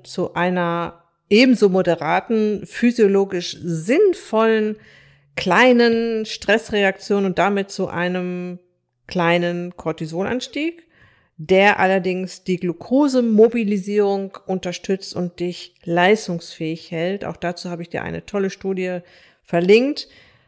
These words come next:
Mit einem kleinen Hungergefühl,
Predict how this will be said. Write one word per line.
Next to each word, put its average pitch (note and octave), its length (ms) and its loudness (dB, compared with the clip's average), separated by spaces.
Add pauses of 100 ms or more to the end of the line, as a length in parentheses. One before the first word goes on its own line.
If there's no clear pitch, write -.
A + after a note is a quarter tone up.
(160)
Mit G3+ 240 2
einem A#3 480 4 (100)
kleinen C4 720 2
Hungergefühl, G3 1040 -2